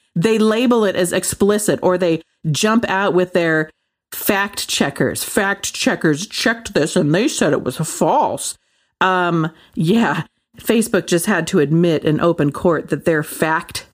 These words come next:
checkers are not actually any form of fact,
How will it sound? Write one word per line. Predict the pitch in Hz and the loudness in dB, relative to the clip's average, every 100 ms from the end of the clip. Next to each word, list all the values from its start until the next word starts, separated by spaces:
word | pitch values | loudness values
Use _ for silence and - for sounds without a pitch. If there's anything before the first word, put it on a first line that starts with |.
| _ | _
checkers | - - - 190 175 202 - - _ - | -4 -4 0 0 2 0 -4 -12 _ -2
are | 185 | 2
not | 196 185 | 2 2
actually | 170 156 - 165 151 151 160 - _ - | -2 -2 -2 0 2 0 -2 -10 _ -2
any | 185 185 | 2 2
form | 160 175 160 | 2 2 2
of | 143 139 | 0 -4
fact, | - - 185 156 - - | -12 -6 -2 -2 -4 -12